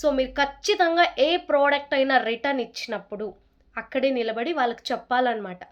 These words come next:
అంటే ఈరోజు నా, నా సిచ్యువేషన్ అలాగే జరిగింది. So, ఆ, ఒకరు తెచ్చిచ్చినారనమాట, పాపం తీసుకున్నారు. నేను అడిగాను అమౌంట్ రీఫండ్ ఎలాగవుతుందని. వాళ్ళు చెప్పారు,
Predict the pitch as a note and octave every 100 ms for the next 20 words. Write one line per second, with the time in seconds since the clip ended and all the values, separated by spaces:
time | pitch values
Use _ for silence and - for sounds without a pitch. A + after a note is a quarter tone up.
0 | _ - - C#4+ D4 F4+ D4 D4+ D4+ C#4+
1 | C4 C#4+ B3 B3+ E4+ E4+ - E4 E4 E4+
2 | C4 B3+ C4 C4 A3+ A3+ A3 G3+ - -
3 | - - F4+ D#4 A#3+ B3+ A#3+ A#3+ A#3+ B3
4 | C4+ C4+ C4 C4 D#4 D#4 E4 D#4+ D4+ C#4
5 | C4+ C#4 E4+ C#4 C4+ C4 C#4 C#4 - D4
6 | D4 E4+ D4 B3 A3+ A#3+ C4 A#3 - -
7 | - - B3+ C#4+ D#4+ D#4 D#4 D4 C#4 C#4
8 | D4 C4 B3 A3+ A3 G#3+ G3+ G3+ F#3+ -
9 | - - C#4+ D4 D4 D4 D#4+ F#4 G#4